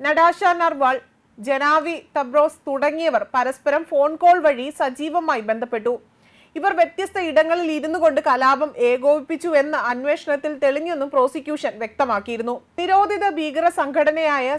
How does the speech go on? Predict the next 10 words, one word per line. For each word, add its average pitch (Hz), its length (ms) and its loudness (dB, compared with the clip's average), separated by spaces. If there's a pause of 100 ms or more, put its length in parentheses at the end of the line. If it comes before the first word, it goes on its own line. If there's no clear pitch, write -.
സിമിയുടെ 285 440 -2
മുൻ 285 280 -4
ദേശീയ 277 400 -4
അധ്യക്ഷനായ 254 800 -2 (360)
എസ് 320 260 -2
ക്യു 381 100 -2
ആർ 359 260 6
ഇല്യാസിന്റെ 320 760 -2
മകനാണ് 269 520 -2
ഉമർ 233 300 -6